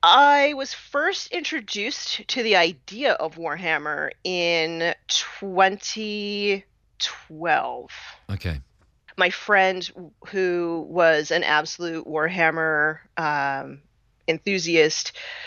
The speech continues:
Speaker 1: showed me, like, we just become friends, and he showed me, uh, what he was working on. And so he showed me these miniatures, and I think it was Blood Angels at the time that he was working on.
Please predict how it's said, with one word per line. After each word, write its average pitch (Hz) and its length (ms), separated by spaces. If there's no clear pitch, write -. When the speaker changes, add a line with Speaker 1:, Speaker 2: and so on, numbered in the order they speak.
Speaker 1:
showed 202 540
me, 190 340
like, 185 160
we 214 140
just 190 220
become 196 240
friends, 175 360
and 180 100
he 175 140
showed 170 360
me, 160 360
uh, 160 140
what 156 180
he - 120
was 151 160
working 185 420
on. 202 260
And 151 120
so - 120
he 196 80
showed 214 240
me 196 100
these 180 180
miniatures, 156 600
and 147 140
I 185 100
think 240 260
it 247 80
was 226 120
Blood 151 260
Angels 180 400
at - 80
the 170 80
time 190 240
that - 100
he 196 80
was 190 120
working 190 340
on. 233 100